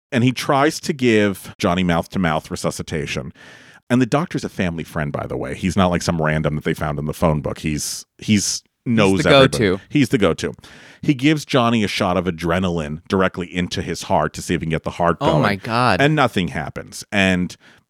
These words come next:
Speaker 1: Johnny Stompanato, our military hero, wannabe actor, small-time hood, he's dead. Then the next call would be to whom? Remember, you, you said the police is the first call, and the police has not even been the third call at this point.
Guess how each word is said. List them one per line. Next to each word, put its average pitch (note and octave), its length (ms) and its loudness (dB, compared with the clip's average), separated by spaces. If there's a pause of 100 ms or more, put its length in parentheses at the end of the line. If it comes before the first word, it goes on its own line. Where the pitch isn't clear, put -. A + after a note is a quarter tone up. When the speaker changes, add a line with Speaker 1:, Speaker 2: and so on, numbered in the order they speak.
(120)
Speaker 1:
Johnny G#2+ 260 2
Stompanato, G2+ 640 0
our D#2+ 140 -2
military G2+ 500 2
hero, F#2 320 2
wannabe F#2+ 480 2
actor, E2+ 260 -4
small-time F#2+ 520 -2
hood, D2 280 -6 (380)
he's D2+ 140 -4
dead. - 200 -6 (160)
Then F#3 520 0
the C#3 120 0
next A#3 300 0
call E2 460 0 (640)
would A2+ 160 0
be A#2 140 2
to - 140 -2
whom? F#2 340 -2 (220)
Remember, A2+ 420 2
you, G2 80 0
you B2 160 0
said D3+ 180 0
the C#3 60 2
police C3 360 0
is A2 100 -2
the G#2+ 80 -2
first G2+ 320 0
call, D#2+ 280 0
and F2 120 -4
the E2+ 40 -4
police G2 260 -2
has F2 100 -10
not F#2 160 0
even E2+ 160 -2
been E2 100 -4
the D2+ 80 -8
third F2+ 300 0
call C2+ 200 -6
at C2+ 100 -12
this D2 140 -8
point. - 300 -10